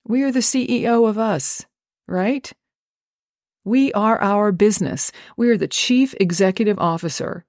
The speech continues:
of our business. We manage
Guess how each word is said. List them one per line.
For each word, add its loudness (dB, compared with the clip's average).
of -6
our 0
business. -6
We 4
manage 0